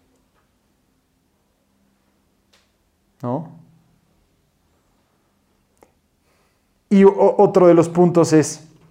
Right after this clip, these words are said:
dentro de los ted Talks y todos estos videos y todas estas plataformas, los mensajes se empiezan a repetir.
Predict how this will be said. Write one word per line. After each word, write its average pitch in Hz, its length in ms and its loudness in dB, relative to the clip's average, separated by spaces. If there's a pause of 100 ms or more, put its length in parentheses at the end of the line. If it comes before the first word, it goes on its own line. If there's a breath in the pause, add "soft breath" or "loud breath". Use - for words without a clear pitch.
(400)
dentro 139 400 -4
de 131 60 0
los 127 160 -4
ted 170 240 2
Talks 165 500 -2 (1080 soft breath)
y 156 100 -6
todos 160 420 -2
estos 147 280 -4
videos 139 380 0
y 120 40 -10
todas 143 200 -2
estas 143 160 -4
plataformas, 139 800 -6
los 147 220 -2
mensajes 156 600 -4
se 139 80 -10
empiezan 135 400 -6
a 139 60 -4
repetir. 165 720 -4